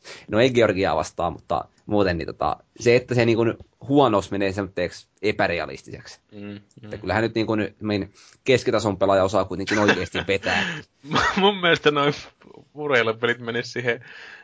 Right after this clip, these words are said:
Speaker 2: Nessin ice-hockeyn niinku kaavoihin. Tää on niinku laiha jätkä, mikä luistelee ihan vitusti. Sitten on semmonen tankkeri, mikä niinku menee kaiken läpi, mutta hitaasti. Et pitäis niinku tavallaan oikaista noitten simulaatioitten ohi tohon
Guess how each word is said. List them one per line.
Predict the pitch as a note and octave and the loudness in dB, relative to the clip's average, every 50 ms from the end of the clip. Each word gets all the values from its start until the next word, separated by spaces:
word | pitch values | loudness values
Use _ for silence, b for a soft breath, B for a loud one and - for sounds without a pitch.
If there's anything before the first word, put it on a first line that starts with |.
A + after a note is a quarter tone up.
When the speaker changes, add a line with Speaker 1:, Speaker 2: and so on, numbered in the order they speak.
| B - | B -4
Speaker 2:
Nessin | B2 B2 C3 C#3 C3+ - - G#2+ G2 D#2+ | 2 4 4 4 2 0 -2 -2 -2 0
ice-hockeyn | G#2+ A#2 A2+ A2+ A2 - - G2 - _ - - G2 F#2+ F#2+ F#2 - _ _ - | 0 2 2 2 2 0 -4 -6 -8 _ -6 -6 -4 -4 -4 -6 -10 _ _ -16
niinku | A2 A2+ A2+ A2 - - - _ _ _ _ _ | -14 -12 -6 -6 -8 -8 -8 _ _ _ _ _
kaavoihin. | - - G#2+ F#2+ F#2 F#2+ F#2+ G2 G2+ G2+ G2+ - | 0 2 4 4 4 2 -4 -6 -8 -8 -6 -4
Tää | G2 A2 | -4 -4
on | A2 | -4
niinku | G2 - - F#2+ G2+ | -4 -6 -6 -6 -4
laiha | G#2+ B2 C#3+ C3+ C3 B2 A#2 - | 2 4 4 6 6 4 2 2
jätkä, | - A#2+ A2+ A2 - - A2 | 0 -2 -2 -2 -2 -10 -10
mikä | G#2 G2+ - G#2 F#2 F#2 G2 | -10 -6 -4 -4 -4 -4 -4
luistelee | A#2 A#2+ B2 B2 - - G#2 F#2 F#2 | -6 -6 -6 -6 -4 -4 -4 -4 -2
ihan | G2+ G#2 F#2+ G2 - | -4 -4 -6 -8 -10
vitusti. | A#2+ - - B2+ A2 F#2+ - - - G2+ - B B B B B B B | -12 -10 -8 -6 -6 -6 -6 -6 -6 -8 -8 B B B B B B B
Sitten | - A#2+ - - B2+ | -8 -8 -4 0 0
on | B2 | 0
semmonen | C#3 D3 D#3+ - - | 2 0 -2 0 2
tankkeri, | B2 A#2+ A#2 B2 B2 A#2+ - A2+ G#2+ G#2+ G2+ | 0 0 0 -2 -4 -4 -4 -2 -2 -2 -4
mikä | G#2 G2+ G2+ G2+ G2 | -6 -6 -4 -4 -4
niinku | G#2 G2+ G#2 - G2 - | -4 -6 -8 -10 -12 -8
menee | A#2 A2+ A2 G#2 G#2+ | -6 -2 -2 -2 0
kaiken | A2 A2 G#2+ G#2+ G2+ G2+ G2 G#2 | 2 4 4 4 2 2 0 2
läpi, | G2+ G2+ G2+ G2+ F#2 | 0 0 0 -2 -4
mutta | F#2+ F#2+ G#2 - A2+ | -4 -6 -4 0 2
hitaasti. | A2+ A2+ A2+ A2 A2 F#2+ F2 F2 G#2+ - - - | 4 4 4 2 2 0 0 0 0 -2 -6 -10
Et | - - - | -10 -10 -10
pitäis | C3 C3 B2 B2 C3 | -4 0 0 0 0
niinku | A#2+ A2+ A#2 A2 | -2 -8 -8 -10
tavallaan | - - A2+ G#2+ G#2 G#2 G#2 G2 E2 | -4 -2 2 2 2 2 0 0 0
oikaista | F2+ G#2 G2+ G2 G2+ - A2+ - - | 0 0 0 0 -2 -6 -8 -8 -12
noitten | - - - - - - G#2+ | -12 -10 -10 -10 -6 -4 -4
simulaatioitten | G#2 G2 G2+ G2+ F#2+ F#2 - - - - - - - - - - | -4 -2 -4 -2 -2 -2 -2 -2 -4 -4 -6 -8 -6 -6 -6 -2
ohi | - G2 A2+ G#2+ | 0 0 0 0
tohon | G2 G2 G2+ G2+ G2+ | 0 0 -2 -2 -2